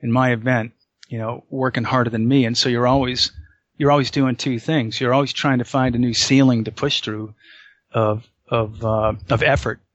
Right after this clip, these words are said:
Um, uh, I, I tend, you know, I, I'm saying effort, I'm being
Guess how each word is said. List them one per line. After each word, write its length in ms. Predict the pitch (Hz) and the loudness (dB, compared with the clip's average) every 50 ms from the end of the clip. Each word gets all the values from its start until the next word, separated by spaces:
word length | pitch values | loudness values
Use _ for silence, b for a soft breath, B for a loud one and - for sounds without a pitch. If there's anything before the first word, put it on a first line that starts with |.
| _ _ _ _ _ _ - | _ _ _ _ _ _ -12
Um, 400 | 113 110 110 113 107 110 113 - _ _ _ _ _ _ _ _ - - - | -12 -10 -10 -10 -12 -12 -14 -16 _ _ _ _ _ _ _ _ -16 -12 -10
uh, 220 | 123 110 110 120 - | -10 -8 -8 -6 -2
I, 120 | 123 131 135 - | -2 -2 -2 -2
I 120 | - 127 127 | -2 -4 -2
tend, 340 | - - 143 127 120 117 117 - | -2 -2 0 0 0 -2 -6 -8
you 120 | - 127 | -6 -6
know, 140 | 120 120 120 - - | -4 -4 -6 -6 -6
I, 120 | - 131 - - | -6 -6 -4 -4
I'm 120 | 127 127 | -4 -2
saying 300 | - - 156 135 127 127 | 0 0 2 2 4 2
effort, 240 | 127 127 - 127 117 | 2 2 0 -2 -4
I'm 100 | 117 117 | -4 -4
being 480 | 120 120 120 120 113 113 127 - 240 | -4 -4 -4 -2 -4 -6 -8 -10 -16